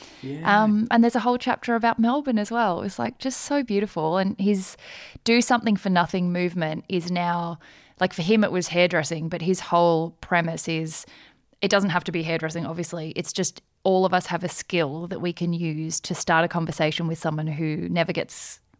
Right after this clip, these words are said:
Speaker 2: heard and never gets made, like, anyone sees them.
Speaker 1: Yeah.
Speaker 2: But
Speaker 1: It's a hectic, I rec-, I always think about that stuff all the time, people living on the streets, especially at times like this. And it's like,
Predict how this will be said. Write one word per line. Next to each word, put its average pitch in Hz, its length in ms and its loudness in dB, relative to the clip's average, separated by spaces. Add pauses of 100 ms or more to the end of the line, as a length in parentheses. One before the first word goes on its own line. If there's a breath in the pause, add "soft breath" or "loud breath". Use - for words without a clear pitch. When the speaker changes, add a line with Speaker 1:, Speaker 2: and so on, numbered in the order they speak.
Speaker 2:
heard 165 440 4
and 160 240 -2 (300 loud breath)
never 175 160 2
gets 165 260 -2
made, 165 320 2
like, 135 320 0
anyone 165 300 -2
sees 165 380 -2
them. 156 380 -2 (220 soft breath)
Speaker 1:
Yeah. 101 220 -10 (220)
Speaker 2:
But 170 280 2 (220)
Speaker 1:
It's 135 160 0
a 165 60 4
hectic, 214 420 2
I 135 80 4
rec-, 165 180 2
I 143 220 4
always 165 200 4
think 120 140 0
about 104 220 0
that 104 160 -2
stuff - 240 -4
all 104 100 0
the 101 80 -4
time, 107 440 -2
people 113 260 -4
living 107 240 -2
on 98 80 -2
the 98 40 -4
streets, 104 320 0
especially - 280 2
at 110 100 -4
times 107 240 0
like 92 140 0
this. 113 260 0
And 107 80 -4
it's 104 140 -6
like, 110 180 0